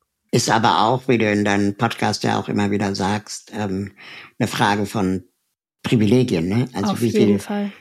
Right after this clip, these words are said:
Speaker 1: wie können wir uns das leisten? Und, äh, du hast in einem, in einem Podcast mal erwähnt, dass du schon auch empfehlen würdest, wenn man alleinerziehend ist zum Beispiel und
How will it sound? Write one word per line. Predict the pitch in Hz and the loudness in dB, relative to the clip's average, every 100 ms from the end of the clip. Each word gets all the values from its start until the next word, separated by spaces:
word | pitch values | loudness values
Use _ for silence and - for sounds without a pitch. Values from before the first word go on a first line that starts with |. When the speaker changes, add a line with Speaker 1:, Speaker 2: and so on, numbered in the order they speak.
| _ - | _ -8
Speaker 1:
wie | 104 107 | -6 -4
können | - 117 110 | 0 2 2
wir | |
uns | 107 101 | 2 0
das | 104 117 | -2 0
leisten? | 107 110 - 113 107 98 95 87 | 0 0 -2 -2 0 0 -4 -6
Und, | 101 95 98 - | -2 -2 -2 -4
äh, | 110 101 101 - - - | -4 -4 -6 -14 -16 -6
du | 110 | -2
hast | 120 | 0
in | 127 | 0
einem, | 110 | 0
in | 110 | 0
einem | 107 98 | -2 0
Podcast | 110 - 117 110 - | -4 0 0 -2 -2
mal | 110 104 101 - | 0 0 -2 -4
erwähnt, | 101 104 107 113 113 | -2 0 0 0 0
dass | 101 - - _ _ _ _ _ - | -2 -4 -14 _ _ _ _ _ -4
du | 123 | -2
schon | - 139 135 | 2 2 2
auch | 101 120 127 - - - | 2 2 0 -4 -8 0
empfehlen | 113 110 143 139 120 | 0 2 2 4 2
würdest, | 113 107 110 - | 2 0 -2 -2
wenn | 107 107 | -2 -2
man | 110 104 | 0 0
alleinerziehend | 101 101 104 113 117 104 120 107 | 0 0 2 2 0 0 0 0
ist | 101 - | -4 -2
zum | 104 | -2
Beispiel | 98 98 113 110 | -2 -2 -4 -2
und | 104 98 | -4 -4